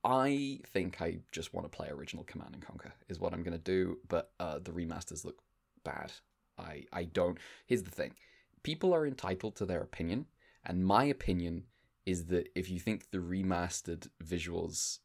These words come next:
of Command and Conquer look better, uh, you are objectively wrong. Um, s-, and that's my opinion that people have to respect. Uh,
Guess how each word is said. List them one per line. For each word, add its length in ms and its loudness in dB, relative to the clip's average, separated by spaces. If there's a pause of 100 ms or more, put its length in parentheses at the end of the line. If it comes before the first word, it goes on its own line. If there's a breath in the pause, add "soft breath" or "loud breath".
of 480 -4 (260)
Command 300 -2
and 80 -10
Conquer 260 -6
look 200 -8
better, 400 -4 (220)
uh, 220 -6
you 220 -2
are 160 0
objectively 580 -6
wrong. 260 -6 (760)
Um, 460 -4 (560)
s-, 100 -10
and 200 2
that's 180 0
my 180 4
opinion 380 -2
that 100 -10
people 240 -6
have 180 -6
to 120 -12
respect. 480 -6 (580 loud breath)
Uh, 500 4